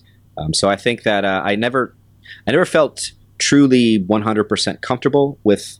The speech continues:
how I was at Dovetail. Um, I was told by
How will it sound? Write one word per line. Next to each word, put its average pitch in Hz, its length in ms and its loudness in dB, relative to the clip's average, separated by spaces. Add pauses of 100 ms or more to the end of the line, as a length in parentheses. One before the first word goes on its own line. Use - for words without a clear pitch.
how 104 180 0
I 98 80 0
was 120 500 -2
at 127 140 0
Dovetail. 151 580 -2 (640)
Um, 92 340 -2 (220)
I 110 100 0
was 113 140 -2
told 175 420 0 (300)
by 110 220 -2